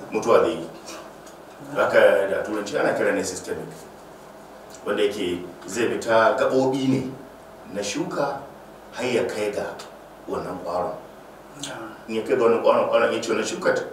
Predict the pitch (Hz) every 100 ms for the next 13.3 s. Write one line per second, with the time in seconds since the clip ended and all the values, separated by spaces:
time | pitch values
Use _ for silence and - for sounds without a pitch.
0 | - - - - - - 107 92 87 -
1 | - - - - - - - - - -
2 | - - - - - - 104 104 110 110
3 | 104 - - - - - - - - -
4 | - 127 - - - 113 85 - - 92
5 | 92 95 98 - - - - - - 92
6 | 95 - 80 82 - - - - - -
7 | - - - - - - 104 104 - 139
8 | 151 139 143 143 - - - - - -
9 | - - - - - - - - - -
10 | 131 127 131 127 120 113 131 143 131 -
11 | 127 - 113 98 - 87 - 85 - -
12 | - - - 92 113 117 120 120 117 117
13 | 113 131 127